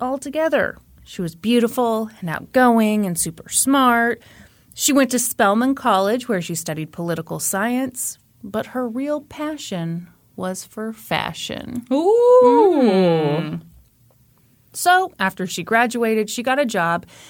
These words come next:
Speaker 1: as an assistant manager at a store called T Edwards,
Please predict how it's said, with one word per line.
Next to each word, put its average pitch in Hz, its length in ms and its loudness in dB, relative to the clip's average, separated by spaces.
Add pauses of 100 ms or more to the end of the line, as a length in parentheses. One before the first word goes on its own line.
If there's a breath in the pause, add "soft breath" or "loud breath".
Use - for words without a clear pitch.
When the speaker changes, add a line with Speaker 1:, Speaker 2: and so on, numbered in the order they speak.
(100)
Speaker 1:
as 233 200 2
an 226 80 2
assistant 294 560 -4
manager 170 480 -4
at 165 140 -6
a 175 40 -4
store 175 320 -4
called 170 380 -8
T 240 340 -6
Edwards, - 560 -10